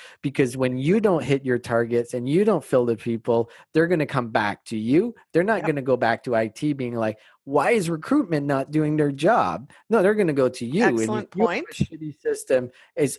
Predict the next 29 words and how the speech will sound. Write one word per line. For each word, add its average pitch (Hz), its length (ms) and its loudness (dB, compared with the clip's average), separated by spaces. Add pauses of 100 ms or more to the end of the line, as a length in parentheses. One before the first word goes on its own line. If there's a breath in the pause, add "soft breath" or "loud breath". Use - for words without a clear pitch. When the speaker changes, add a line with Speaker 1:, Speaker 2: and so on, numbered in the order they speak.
(120)
Speaker 1:
on 143 360 4
you. 123 300 2
A - 60 0
hundred 147 220 0
percent 139 260 -4
accountability, 117 1000 0
uh, 101 360 -8
on 110 160 -6
that 107 240 -4
end. 90 220 -6 (920 soft breath)
Uh, 180 60 -4 (240)
another 147 400 2
thing, 165 500 0
A 139 140 2
T 139 180 0
S 127 240 0
do 135 160 2
look 123 380 2
at 107 260 0
ones 110 360 -6
that 110 120 -6
are 107 100 -8
not 117 380 -2
part 110 240 0
of 107 80 0
an 107 80 -4
H 107 280 -6
C 110 120 -2
M. 104 340 -4